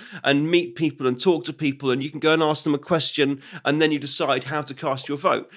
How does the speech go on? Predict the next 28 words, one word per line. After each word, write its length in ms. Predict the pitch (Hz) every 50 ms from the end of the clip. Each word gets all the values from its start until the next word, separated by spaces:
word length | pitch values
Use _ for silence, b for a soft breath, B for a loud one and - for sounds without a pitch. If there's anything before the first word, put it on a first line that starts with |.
| B B B -
And 200 | 139 151 156 151
if 160 | 160 139 156
you 80 | 170
want 140 | 156 160 160
to 40 | 151
vote 200 | 135 151 165 143
on 100 | 135 147
a 20 |
national 380 | 160 170 165 160 - - 160 151
issue, 220 | 160 156 - -
you 120 | 165 143 139
can 120 | 131 147
stick 340 | - - - - 185 - -
on 120 | 165 151
the 60 | 143 143
telly, 400 | - - 180 156 139 135 127 117
and 120 | 113 - -
any 280 | - 196 190 180 175
minute 300 | 170 170 170 160 160 143
on 120 | 139 143 135
the 80 | 135
telly, 560 | 135 135 - 165 143 127 113 107 117 131 135 B B B 160 B
you'll 180 | 131 147 151 139
see 220 | - - 170 160
one 200 | 147 139 147 143
of 60 | 139
the 80 | 139 143
leaders 760 | 147 156 170 185 180 170 147 139 143 156 160 - - - -